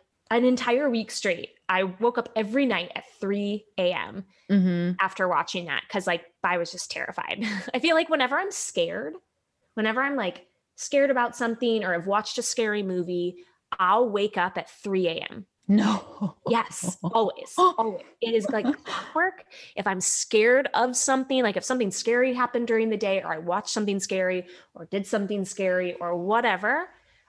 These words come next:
Speaker 1: I will wake up at three A M that next, like, night, morning, whatever you'd call it.
Speaker 2: Mm-hmm.
Speaker 1: So.
Speaker 2: Ugh, so creepy. Yeah, I purposely don't watch a lot of creepy stuff,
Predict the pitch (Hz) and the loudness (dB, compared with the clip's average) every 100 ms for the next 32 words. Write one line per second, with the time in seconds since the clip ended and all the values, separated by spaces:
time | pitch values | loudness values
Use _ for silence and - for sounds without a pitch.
0 | - 202 196 185 180 175 180 180 - 196 | -6 -4 -2 0 0 0 -4 -8 -6 0
1 | 180 165 - 185 - - - 165 151 - | 0 0 -6 -12 -6 -2 -2 -4 -6 -8
2 | - - 175 - - _ - 170 147 - | -12 -6 -6 -6 -12 _ -10 -8 -8 -8
3 | 190 170 160 - - - - - - - | -8 -6 -8 -12 -12 -12 -14 -12 -14 -14
4 | - _ _ - 208 185 165 175 175 _ | -14 _ _ 0 2 2 0 -4 -6 _
5 | _ _ 180 - 190 - - 247 262 180 | _ _ -6 -4 -10 -10 0 2 2 0
6 | - _ - 202 190 190 - 165 156 131 | -8 _ -6 -6 -2 -6 -2 0 2 2
7 | 208 233 226 208 190 185 170 165 - 175 | 0 -2 -2 -4 -4 -2 -2 -4 -4 0
8 | 165 170 - 175 175 175 180 - 185 180 | 0 0 -4 -2 0 0 -2 -2 0 0
9 | 160 - 170 170 - | -2 0 -2 -2 -10